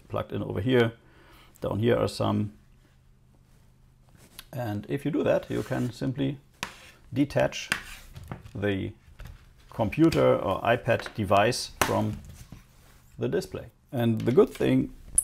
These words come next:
is, for the monitor to work, we don't need any of these components. This here is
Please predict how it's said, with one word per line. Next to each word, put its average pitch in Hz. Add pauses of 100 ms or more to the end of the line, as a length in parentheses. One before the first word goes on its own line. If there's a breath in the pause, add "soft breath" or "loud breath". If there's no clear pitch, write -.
(100)
is, 113
for 139
the 135
monitor 139
to 131
work, 117
we 107
don't 110
need 113
any 131
of 110
these 113
components. 104
This 113
here 110
is -